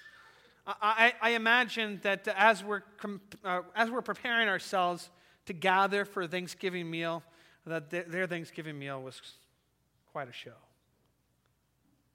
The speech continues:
Maybe they had a, maybe they had one of those weird policies that, uh, "All right, we're gonna gather together as a family, but no talking about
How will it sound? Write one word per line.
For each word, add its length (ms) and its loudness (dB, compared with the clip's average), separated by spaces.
Maybe 320 -6
they 160 -6
had 320 -2
a, 80 -10
maybe 220 -6
they 80 -2
had 200 -2
one 120 -6
of 60 -6
those 180 -8
weird 300 -8
policies 800 -8
that, 360 -8
uh, 200 -6
"All 60 -2
right, 200 2
we're 140 -4
gonna 160 -4
gather 360 2
together 340 0
as 120 -4
a 60 -4
family, 380 -4
but 180 -8
no 300 -2
talking 420 -6
about 360 -2